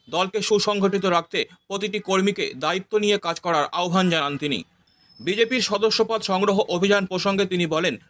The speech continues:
পশ্চিমবঙ্গে প্রায় আশি হাজার বুথ রয়েছে, বিজেপি কয়টি বুথে এজেন্ট বসাতে পারবে সেটাই দেখার বিষয়। এই মন্তব্যের মাধ্যমে তিনি বিজেপির সাংগঠনিক শক্তিকে চ্যালেঞ্জের মুখে ফেলে দেন। ভোট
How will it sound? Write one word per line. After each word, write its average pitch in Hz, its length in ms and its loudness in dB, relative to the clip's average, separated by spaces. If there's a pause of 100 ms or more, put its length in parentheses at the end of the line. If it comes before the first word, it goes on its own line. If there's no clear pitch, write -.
(100)
পশ্চিমবঙ্গে 214 640 2
প্রায় - 180 0 (120)
আশি 170 160 -2
হাজার 185 340 2
বুথ 160 160 2
রয়েছে, 151 300 2 (320)
বিজেপি 190 420 2 (300)
কয়টি 196 320 -2
বুথে 180 280 0 (200)
এজেন্ট 190 280 0
বসাতে 165 340 -4
পারবে 151 220 0 (280)
সেটাই 190 420 -2
দেখার 160 240 -4
বিষয়। 147 320 -2 (280)
এই 143 180 -4
মন্তব্যের 185 500 0
মাধ্যমে 165 320 0
তিনি 160 280 0
বিজেপির 170 380 -2 (260)
সাংগঠনিক 196 560 -2
শক্তিকে 175 440 -4 (100)
চ্যালেঞ্জের 185 520 0
মুখে 151 180 0 (100)
ফেলে 147 200 -2
দেন। 120 120 0 (840)
ভোট 196 220 0